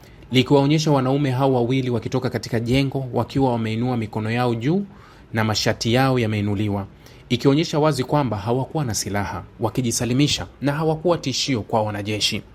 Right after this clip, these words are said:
Wizara ya Afya ya Palestina iliwatambua waathiriwa kuwa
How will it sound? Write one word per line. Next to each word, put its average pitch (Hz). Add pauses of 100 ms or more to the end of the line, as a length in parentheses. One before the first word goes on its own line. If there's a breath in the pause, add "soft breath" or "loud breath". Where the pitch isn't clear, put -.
(680 loud breath)
Wizara 135
ya 120
Afya 139
ya 113
Palestina 120
iliwatambua 113
waathiriwa 110
kuwa 107